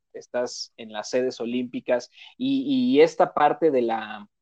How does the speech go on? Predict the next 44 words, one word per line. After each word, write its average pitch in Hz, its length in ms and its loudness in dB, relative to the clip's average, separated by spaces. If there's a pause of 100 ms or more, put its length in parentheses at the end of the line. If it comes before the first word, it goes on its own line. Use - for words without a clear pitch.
entrega 139 840 4
de 110 500 -8
medallas, 127 640 2
en 113 120 -12
el 110 60 -12
momento 120 360 -8
en 123 60 -4
el 107 120 -10
que, 101 280 -14 (140)
en 110 160 -20
el 104 120 -20
que 107 540 -12
se - 140 -16
entrega 123 600 -2
algún 113 280 -10
tipo 135 220 -6
de 131 60 0
medalla, 147 380 0
pues - 160 -10
viene 127 180 -6
acompañada 117 500 -12
de 113 80 -6
su 107 140 -20
mascotita, 107 600 -14
¿no? 110 140 -18
Que, 117 220 -6 (360)
que 180 120 6
yo 202 120 8
creo 214 140 6
que 202 140 2
cada, 180 280 6
que, 165 180 -8
que, 156 180 -8
que 143 380 -4 (100)
el 147 200 -2
que 147 240 -2
está 165 340 0
yendo 170 380 6
o 135 100 4
el 127 100 -4
que 127 140 -2
va, 147 280 4 (440)
pues - 460 -10
es 139 240 -2